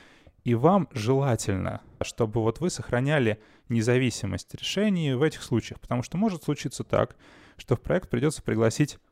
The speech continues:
ещё одного автора. Никто не отменял конкуренцию,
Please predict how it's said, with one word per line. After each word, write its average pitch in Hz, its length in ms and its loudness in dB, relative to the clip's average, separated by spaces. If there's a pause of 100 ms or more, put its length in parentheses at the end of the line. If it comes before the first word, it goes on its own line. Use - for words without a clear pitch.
ещё 117 380 6
одного 104 260 6
автора. - 340 -6 (240)
Никто 151 360 2
не 170 80 2
отменял 131 500 0 (100)
конкуренцию, 123 720 0